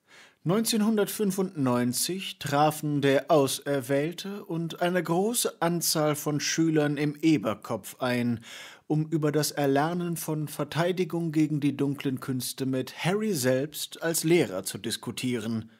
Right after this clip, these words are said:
Ja, Sie haben richtig gelesen. Eine illegale Schülergruppe, da Dolores Umbridge, die Schreckensherrscherin, alle Gruppenaktivitäten verboten hatte.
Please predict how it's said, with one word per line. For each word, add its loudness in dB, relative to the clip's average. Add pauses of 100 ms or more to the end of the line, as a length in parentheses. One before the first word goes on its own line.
(360)
Ja, 0 (400)
Sie 0
haben -2
richtig -6
gelesen. -12 (540)
Eine 4
illegale 4
Schülergruppe, 2 (260)
da 6
Dolores 2
Umbridge, -4
die -12
Schreckensherrscherin, -4 (600)
alle 6
Gruppenaktivitäten -2
verboten -4
hatte. -10